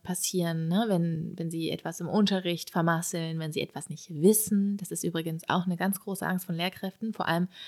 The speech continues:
die, ähm, ja, sehr jungen Lehrkräfte, auch im Referendariat, oh, ich kenne das auch noch vom Ref-, <laughs> Referendariat, ähm,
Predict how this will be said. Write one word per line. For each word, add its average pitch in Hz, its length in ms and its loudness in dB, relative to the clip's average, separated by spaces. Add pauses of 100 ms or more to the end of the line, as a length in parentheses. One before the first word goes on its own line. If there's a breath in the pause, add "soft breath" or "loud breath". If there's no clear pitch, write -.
(280 loud breath)
die, 170 260 0
ähm, 156 500 -4 (300)
ja, 160 180 -4
sehr 165 140 4
jungen 240 280 8
Lehrkräfte, 202 840 4
auch - 140 -10
im 180 80 0
Referendariat, 165 760 2
oh, - 40 -6
ich - 100 -12
kenne 165 200 -6
das 165 80 -14
auch 170 80 0
noch 160 140 -4
vom 160 140 -6
Ref-, 165 280 -6
<laughs> - 40 -20
Referendariat, 170 840 2 (600 loud breath)
ähm, 170 360 2